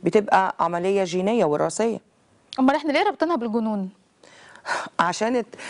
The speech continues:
Speaker 1: عشان دايمًا كان لما حد يكون مكتئب أو تعبان أو واخد جنب،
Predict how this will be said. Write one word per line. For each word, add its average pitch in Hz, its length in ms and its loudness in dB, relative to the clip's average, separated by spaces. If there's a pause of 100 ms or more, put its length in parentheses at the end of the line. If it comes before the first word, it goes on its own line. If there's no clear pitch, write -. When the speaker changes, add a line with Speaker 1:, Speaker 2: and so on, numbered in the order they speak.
(120)
Speaker 1:
عشان 214 500 0
دايمًا 220 600 0 (420)
كان 214 300 2
لما 165 180 -2
حد 220 260 -2
يكون 196 460 0
مكتئب 170 520 2
أو 143 160 0
تعبان 160 560 0 (300)
أو 165 380 2 (240)
واخد 190 400 0
جنب، 185 320 0